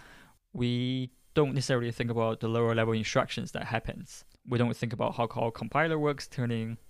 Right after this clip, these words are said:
synthetic programming languages into instructions that can be executed on C P U.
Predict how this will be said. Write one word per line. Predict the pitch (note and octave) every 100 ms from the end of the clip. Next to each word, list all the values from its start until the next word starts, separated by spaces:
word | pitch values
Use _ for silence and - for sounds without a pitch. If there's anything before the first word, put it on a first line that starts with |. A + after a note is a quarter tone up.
| - -
synthetic | - A2 A2+ A2 - - - _
programming | - B2 C3+ C3
languages | C3 B2 B2+ A#2 B2
into | A2 A2+
instructions | G#2+ A#2 - A#2 G#2
that | -
can | G#2
be | G#2
executed | - - G#2+ B2+
on | A#2+
C | C#3
P | B2+ C#3+
U. | D3 C#3+